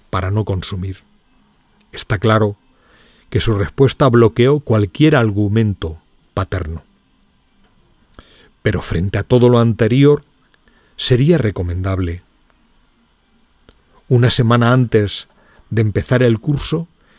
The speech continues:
se limiten los horarios de conexión y tenencia de tecnologías. Por ejemplo, a las veintitrés horas se desconectará Internet,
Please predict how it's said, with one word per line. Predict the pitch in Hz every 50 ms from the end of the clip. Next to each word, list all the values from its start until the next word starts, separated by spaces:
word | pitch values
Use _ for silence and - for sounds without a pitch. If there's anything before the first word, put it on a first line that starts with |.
| _ _ _ _ _
se | - - - 127
limiten | 117 113 117 139 165 156 - 185 170 156 127
los | 120 104 -
horarios | - 101 113 127 139 143 143 151 127
de | 110 110
conexión | - 104 92 92 - - - 143 151 156 165 - -
y | - 131 101
tenencia | - 104 101 113 139 151 143 - - 101 92
de | 95 95
tecnologías. | 85 - 95 - 98 95 90 85 80 - - 110 101 87 85 - - - - _ _ _ _ _ _ _ _ _ _ _ _ _ _ _
Por | - 110 107
ejemplo, | 101 - 123 120 110 92 - 98 90 90 - _ _ _ _ _ - - - - - -
a | - 117 127
las | 131 131 127 120
veintitrés | 127 127 120 - - 120 - 175 196 165 - -
horas | 190 196 190 196 190 190 180 - - - _ _ - - - _
se | - - 131 120
desconectará | 123 123 - - - 120 123 120 110 - - 123 143 160 185
Internet, | 196 175 156 - - 107 101 101 110 123 120 101